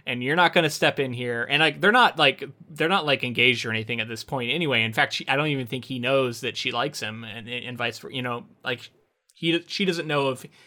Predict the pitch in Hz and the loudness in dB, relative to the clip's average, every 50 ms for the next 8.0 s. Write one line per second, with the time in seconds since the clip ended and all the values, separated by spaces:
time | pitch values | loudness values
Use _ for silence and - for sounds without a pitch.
0 | _ _ - 131 113 - - 170 170 160 151 151 147 147 - 147 135 135 131 131 | _ _ -12 -10 -8 -4 0 2 2 4 4 2 2 0 -2 -2 0 0 0 0
1 | 131 - - - - - _ _ - 175 196 160 123 117 117 - _ _ _ _ | -2 -4 -10 -20 -20 -20 _ _ 4 6 6 6 6 4 0 -6 _ _ _ _
2 | - _ _ _ _ _ - 131 131 127 120 117 117 117 120 143 - _ _ _ | -20 _ _ _ _ _ -2 -2 0 0 0 -2 -4 -6 -10 -12 -16 _ _ _
3 | - 147 147 170 165 180 214 196 - - 175 - 156 147 143 - - 170 190 220 | -6 0 2 2 2 4 4 2 4 2 -4 -4 0 -2 -2 0 0 0 2 2
4 | 202 - 156 135 123 - - 143 131 131 123 123 - - 143 185 240 180 123 113 | 2 4 2 2 2 0 -6 -4 0 0 0 0 0 0 2 2 4 4 2 2
5 | 117 113 - - 113 113 117 107 104 - 120 160 196 262 254 - 147 123 101 - | 0 -2 -2 -4 -4 -2 -4 -4 -4 -4 -6 -4 -4 -4 -2 -2 -2 -2 -2 -4
6 | - 117 110 107 113 - - 117 113 120 160 180 - 120 117 113 - - - 101 | -6 -6 -6 -6 -8 -10 -4 0 2 2 2 0 0 -2 -2 -2 -4 -6 -16 -20
7 | - - - 127 139 156 196 214 160 127 123 120 113 123 131 135 127 - - | -10 -2 -2 0 2 2 2 2 2 0 -2 -2 -2 0 4 2 2 2 0